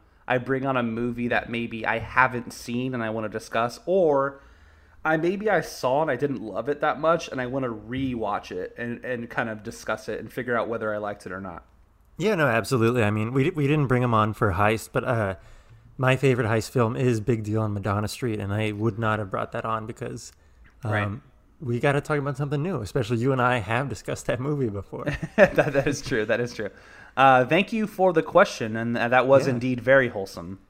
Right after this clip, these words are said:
Speaker 2: Yeah, thank you, Mom. Love you.
Speaker 1: Anyway.
Speaker 2: I, uh, I don't know about you, but when I tell people about this, like, in person, I usually, um, I make a big deal about the wheel.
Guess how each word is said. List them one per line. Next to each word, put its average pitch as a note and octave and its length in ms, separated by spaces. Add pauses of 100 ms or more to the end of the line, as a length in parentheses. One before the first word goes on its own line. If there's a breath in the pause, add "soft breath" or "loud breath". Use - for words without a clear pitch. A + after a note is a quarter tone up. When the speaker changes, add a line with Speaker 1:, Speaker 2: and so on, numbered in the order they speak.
(240)
Speaker 2:
Yeah, A#2+ 280
thank A2+ 340
you, G#2+ 300
Mom. G2 380 (120)
Love G#2+ 240
you. F#2+ 80
Speaker 1:
Anyway. A2 220 (400 soft breath)
Speaker 2:
I, B2+ 260
uh, B2+ 280 (280)
I B2+ 80
don't G3 120
know F#3+ 100
about D3 240
you, C3+ 180
but A#2 120
when A2+ 140
I A#2 100
tell D3+ 240
people C#3+ 280
about G#2+ 240
this, - 200
like, A2+ 160
in C3 160
person, A#2 480
I A#2 120
usually, A#2 500
um, G2 300 (600 soft breath)
I A#2 60
make A#2 180
a D3 60
big A2+ 180
deal G#2+ 200
about G2 260
the G#2+ 80
wheel. G2+ 540